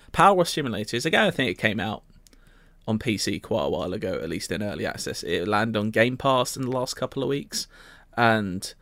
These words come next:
I reviewed it for I G N, gave it a good seven out of ten, 'cause this is a good game. Um,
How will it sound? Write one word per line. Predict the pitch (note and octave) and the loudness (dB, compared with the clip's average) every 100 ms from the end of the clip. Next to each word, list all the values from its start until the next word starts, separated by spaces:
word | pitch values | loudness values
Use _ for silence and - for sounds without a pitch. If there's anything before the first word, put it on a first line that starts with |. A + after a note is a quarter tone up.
| - | 2
I | G#2 | 6
reviewed | B2 C3 C3 | 6 4 2
it | - | 2
for | C3+ | 2
I | C3+ | 2
G | C#3+ | 0
N, | D#3 | -2
gave | - D#2 | -2 0
it | |
a | E2 | 0
good | G#2+ F3 | -2 -2
seven | - - B2+ C3+ | -2 2 4 6
out | C3 B2+ | 4 2
of | C3 | 0
ten, | - F#2+ E2+ | 0 -2 -4
'cause | - - | -10 -4
this | G#2+ G2 | -4 -4
is | G2 | -6
a | C2 - | -8 -6
good | - G#2+ G#2+ - | 0 2 0 0
game. | G#2+ G#2 G#2+ A2 - | 2 2 0 -2 4
Um, | C3 C3+ C3+ C3 C3+ | 8 8 8 4 -2